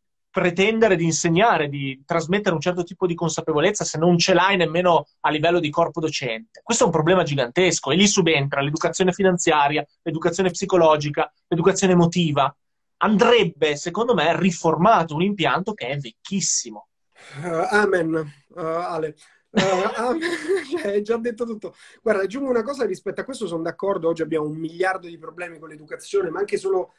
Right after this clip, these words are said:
Speaker 2: se pensi a come non ti insegna a collaborare, ti insegna a non copiare, che è il contrario di come funziona la collaborazione, copiare i meme,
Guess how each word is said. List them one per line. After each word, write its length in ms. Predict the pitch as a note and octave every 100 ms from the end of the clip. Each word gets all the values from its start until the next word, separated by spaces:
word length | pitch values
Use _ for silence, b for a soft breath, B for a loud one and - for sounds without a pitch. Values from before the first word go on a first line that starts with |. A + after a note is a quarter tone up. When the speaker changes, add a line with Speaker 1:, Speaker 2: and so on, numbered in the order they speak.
| _
Speaker 2:
se 200 | - G3+
pensi 460 | G#3 A#3 A#3 A3+ A3
a 200 | - F#3+
come 260 | - A#3+ G#3
non 260 | G#3+ C#4 C4+
ti 100 | A3
insegna 380 | - B3+ A#3
a 20 | -
collaborare, 720 | F3+ E3+ D#3+ G3+ F#3+ D3+ D3+
ti 80 | D#3+
insegna 520 | D#3 G3+ G3+ F#3 F#3 _ _
a 380 | - F3 F3 F3
non 320 | F3+ A#3 G#3+
copiare, 800 | - G3+ - A3+ A3+ A#3 B3 B3
che 260 | G#3+ G3+ G#3
è 120 | G3+
il 160 | F#3+
contrario 400 | - G#3 G#3+ B3+
di 80 | G#3
come 180 | G3 G3
funziona 480 | F#3+ G3 - A3 G3+
la 140 | G3
collaborazione, 760 | F#3+ F#3 F3+ F#3 F#3 - G#3 E3
copiare 560 | F#3+ A3+ A#3 G#3+ G#3
i 120 | G3 G3+
meme, 400 | A#3+ B3 A3